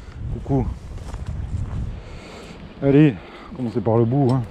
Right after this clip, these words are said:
Bien commencer par quelque chose. Alors, portière verte en haut, ça veut dire réserve à bloc. À bloc.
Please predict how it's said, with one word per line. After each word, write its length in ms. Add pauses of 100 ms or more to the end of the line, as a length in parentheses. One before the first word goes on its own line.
(1400)
Bien 120
commencer 320
par 140
quelque 260
chose. 340 (1900)
Alors, 420 (960)
portière 300
verte 260
en 100
haut, 240
ça 100
veut 60
dire 140
réserve 420
à 40
bloc. 380 (1600)
À 60
bloc. 340